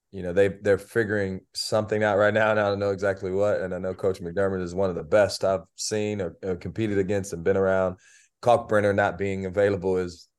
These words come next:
a big piece, right? You need, you need him 'cause a lot surrounds what they do. But I think Connecticut, you know, when you talk about winning the league, Creighton could,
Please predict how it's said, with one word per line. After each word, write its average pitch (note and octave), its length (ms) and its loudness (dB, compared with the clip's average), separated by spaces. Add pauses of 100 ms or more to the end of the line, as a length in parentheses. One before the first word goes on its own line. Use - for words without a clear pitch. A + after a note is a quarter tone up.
a F2+ 60 -8
big E2+ 280 -4 (180)
piece, G2 500 -4
right? F2+ 300 -2
You F2+ 80 -6
need, F#2 400 -4 (100)
you F2+ 120 -6
need G2 240 0
him G2 300 0
'cause E2+ 260 -6 (640)
a F2 60 -6
lot F#2 220 4
surrounds F#2 380 2
what F2+ 160 0
they F2 120 -2
do. F2 240 -2
But E2+ 140 -4
I F2+ 40 -4
think G#2 240 -2
Connecticut, G2 520 0 (680)
you F2 140 -8
know, D#2 320 -6 (960)
when F2 260 -8
you F2 60 -6
talk G2 180 2
about E2+ 240 2
winning G#2+ 400 2
the F#2+ 160 -8
league, G2 260 -2
Creighton A#2 300 0
could, F#2 140 -14